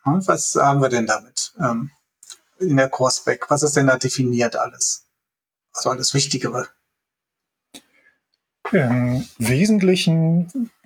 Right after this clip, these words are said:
Speaker 2: baut Open I D Connect auf den Flows von O auth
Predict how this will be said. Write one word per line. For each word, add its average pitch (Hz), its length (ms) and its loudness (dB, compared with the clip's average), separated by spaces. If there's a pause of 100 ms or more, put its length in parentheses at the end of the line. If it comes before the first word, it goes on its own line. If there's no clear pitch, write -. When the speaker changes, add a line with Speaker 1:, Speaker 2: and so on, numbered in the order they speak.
(140)
Speaker 2:
baut 151 560 2
Open 156 260 0
I 123 120 2
D 123 120 -2
Connect 127 640 -2
auf 131 240 0
den 117 260 0
Flows 127 580 0
von 123 300 0
O 165 260 0
auth 127 80 -4